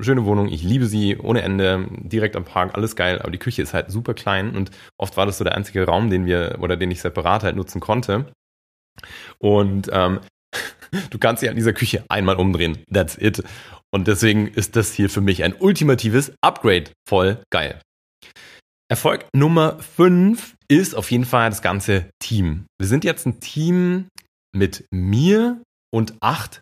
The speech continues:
festangestellten Personen und haben hier echt auch nochmal ordentlich hochgefahren. Gerade auch zum, im Vergleich zu dem Jahr davor haben wir wahnsinnig viel verändert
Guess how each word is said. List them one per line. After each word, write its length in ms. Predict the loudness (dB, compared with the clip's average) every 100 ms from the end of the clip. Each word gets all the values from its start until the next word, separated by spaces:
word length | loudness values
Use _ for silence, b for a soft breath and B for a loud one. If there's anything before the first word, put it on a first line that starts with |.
| -6
festangestellten 760 | -2 -2 -2 -6 -4 -4 -6
Personen 600 | -4 -4 -2 0 0 0 -2
und 260 | -2 -2
haben 300 | 0 0 0
hier 380 | -2 0 0 0 -4
echt 280 | -6 -4 -4
auch 140 | -2
nochmal 220 | 0 0
ordentlich 360 | 0 0 -2 -2
hochgefahren. 600 | -4 -4 -2 2 2 0 B B -2
Gerade 240 | 0 2
auch 140 | 2 0
zum, 420 | -2 0 0 -2
im 120 | -6
Vergleich 320 | -4 -2 -4
zu 100 | -4
dem 180 | -2 0
Jahr 260 | 0 0 -2
davor 460 | -4 -2 0 2
haben 140 | 0 0
wir 180 | 0 -2 B -2
wahnsinnig 460 | 0 2 0 -2
viel 180 | -2 -4
verändert 680 | -4 -6 -2 0 2 2 -2